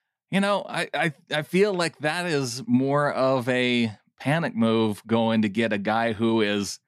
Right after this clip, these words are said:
a questionable upgrade over who you have on the team. Yeah, he was a top, what, was he a top ten pick? I knew he was at least top fifteen,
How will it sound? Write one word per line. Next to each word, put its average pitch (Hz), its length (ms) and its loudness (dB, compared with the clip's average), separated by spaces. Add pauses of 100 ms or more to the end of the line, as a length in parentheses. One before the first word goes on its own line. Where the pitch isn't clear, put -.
(120)
a - 80 -4
questionable 196 640 0
upgrade 202 600 2 (100)
over 175 580 0 (180)
who 160 80 6
you 160 120 4
have 156 220 -2
on 160 140 -2
the 160 60 -2
team. 180 420 -2 (340)
Yeah, 180 200 0
he 147 120 -2
was 127 140 -2
a 110 200 0 (120)
top, - 300 -4 (380)
what, - 260 -8
was 101 180 -2
he 95 60 2
a 92 60 0
top - 240 -4
ten 143 240 -2
pick? 151 360 -4
I - 40 -2
knew 135 140 4
he 104 40 2
was 92 100 0
at 85 60 -6
least 107 220 0
top 90 200 -6
fifteen, 92 540 -2